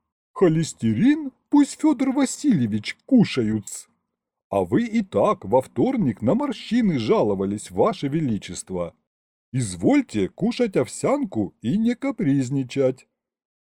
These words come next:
«Куфайте, куфайте, ваше величество!» Забил я рот бутербродами. «Жутко полезно!» «Жутко? Я сейчас тебе сделаю!» С грустью посмотрел на свою тарелку Кощей.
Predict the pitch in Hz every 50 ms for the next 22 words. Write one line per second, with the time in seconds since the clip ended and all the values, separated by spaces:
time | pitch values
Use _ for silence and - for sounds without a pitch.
0 | _ _ _ _ _ _ _ - 127 185 233 208 - 226 214 202 196 - 208 196
1 | - - 107 131 175 208 220 - - 214 202 190 165 - 175 151 123 98 123 175
2 | 208 - - 180 165 151 180 180 185 185 180 165 - - 131 113 - - 117 117
3 | 117 110 98 87 80 - _ _ _ _ _ _ _ _ _ - 95 123 123 117
4 | 131 127 117 107 107 101 101 98 180 214 185 143 139 151 - 170 143 131 123 120
5 | 117 104 87 90 87 87 85 82 80 - _ _ _ - 104 98 95 92 117 208
6 | 269 - - - 208 202 - 190 185 175 151 123 104 95 82 92 92 87 85 80
7 | - _ _ _ _ _ _ _ _ _ _ _ _ _ _ _ 87 87 87 95
8 | 92 95 110 170 202 220 - - - 117 110 101 87 - - _ _ _ - 98
9 | 110 147 170 160 - 156 165 135 - 165 160 127 - _ - 151 175 170 151 165
10 | 143 98 85 80 80 82 90 127 151 113 92 92 87 85 87 82 80 80 - _
11 | _ _ _ _ _ _ _ _ _ - 98 98 101 135 220 247 196 - - 190
12 | 160 160 131 - 135 127 117 - 131 131 123 117 113 107 - - 110 107 107 98
13 | - 101 98 120 185 208 190 - 170 156 - 160 151 135 - - - 107 98 92
14 | 82